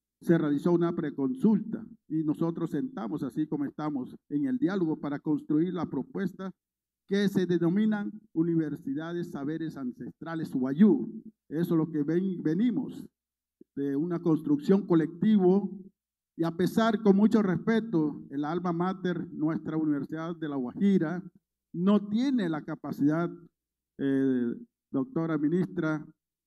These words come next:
para recibir la mayor cobertura en diferentes facultades, en diferentes programas. Eh,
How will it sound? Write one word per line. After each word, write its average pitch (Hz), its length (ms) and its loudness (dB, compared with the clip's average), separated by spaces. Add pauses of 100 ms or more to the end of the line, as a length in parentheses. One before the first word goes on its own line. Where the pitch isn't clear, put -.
(160)
para 175 520 2 (140)
recibir 151 540 2
la 170 160 -4
mayor 156 420 -2
cobertura 170 540 -2
en 165 100 2
diferentes 160 1040 0 (720)
facultades, 170 640 2
en 151 120 6
diferentes 156 500 0
programas. 151 720 -2 (640)
Eh, 131 480 -2